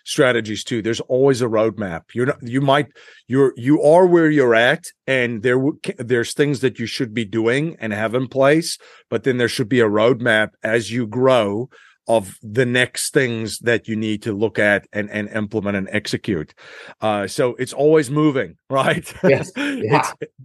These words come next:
Speaker 1: e-, exactly. It's not stagnant. It's not static. It's always moving. There's always things that you need to, need to incorporate.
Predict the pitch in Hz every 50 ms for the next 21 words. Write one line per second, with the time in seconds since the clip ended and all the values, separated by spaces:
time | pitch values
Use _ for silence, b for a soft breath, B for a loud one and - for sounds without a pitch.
0 | - - 160 151 101 170 175 - - _ - 139 131 117 113 156 143 139 123 -
1 | - 113 101 95 101 - - 139 139 143 143 - - - 165 151 147 143 127 135
2 | 143 143 143 143 - 127 120 - 127 127 120 120 117 - - - 143 135 131 123
3 | 127 127 - - - 117 117 - - - 127 117 117 123 127 127 131 110 120 127
4 | 123 123 117 123 127 123 120 120 B B B B B - 127 123 139 120 127 131
5 | 123 123 117 - - 135 120 120 113 110 123 113 107 113 110 113 113 110 104 -
6 | - 117 110 110 - 110 113 113 107 - 117 107 104 104 - 120 117 110 - 110
7 | 95 82 80 -